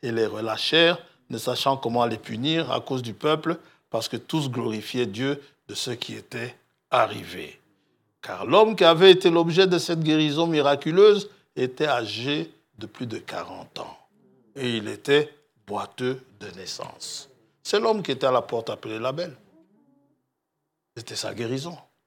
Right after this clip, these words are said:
Allez, terminons. Acte cinq. On a déjà lu, mais on peut le relire. Donc,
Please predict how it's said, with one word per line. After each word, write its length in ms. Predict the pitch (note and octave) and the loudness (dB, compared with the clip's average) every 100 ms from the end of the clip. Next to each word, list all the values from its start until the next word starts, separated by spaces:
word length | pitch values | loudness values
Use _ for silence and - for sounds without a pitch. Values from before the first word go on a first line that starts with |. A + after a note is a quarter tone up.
| _ _ _ _ _ _ | _ _ _ _ _ _
Allez, 200 | G2+ - | -14 -14
terminons. 520 | - A2 G#2 B2 E3 E3 _ _ _ _ | -14 -12 -6 -2 -2 -2 _ _ _ _
Acte 280 | C#3 C#3 B2+ | 0 0 -4
cinq. 460 | - D3 D#3+ E3 D#3+ D3+ - _ _ _ _ _ _ _ _ _ _ _ _ _ _ _ _ _ _ _ - | -2 2 2 2 -6 -10 -18 _ _ _ _ _ _ _ _ _ _ _ _ _ _ _ _ _ _ _ -18
On 120 | G#2+ A2+ | -10 -6
a 80 | |
déjà 320 | A#2+ G#2+ G#2+ A2 | -4 -6 -6 -6
lu, 340 | C3 F#3 F3+ - _ _ _ _ _ | -2 -2 -4 -12 _ _ _ _ _
mais 80 | - - - | -18 -16 -16
on 60 | - | -16
peut 160 | - | -10
le 140 | A#2 A#2 | -4 0
relire. 580 | A#2+ B2 D3+ F3 - - _ _ _ _ _ _ _ | 0 2 2 0 -4 -18 _ _ _ _ _ _ _
Donc, 240 | B2+ C3 | -4 -2